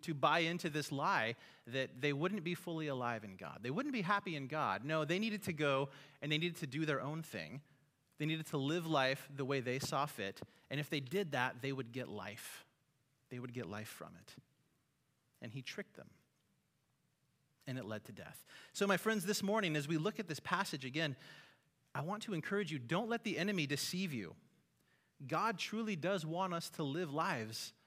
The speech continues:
that are abundant, fully alive in him. But what does that look like?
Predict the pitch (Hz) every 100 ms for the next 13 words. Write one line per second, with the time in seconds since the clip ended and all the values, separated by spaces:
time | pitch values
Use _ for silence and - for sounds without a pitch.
0 | _ _ - 139 139 127 117 190 98 -
1 | - 185 185 175 151 139 147 120 101 -
2 | - 151 143 131 131 98 - - _ _
3 | _ _ _ _ _ _ - - 143 208
4 | 180 104 120 151 - 55 -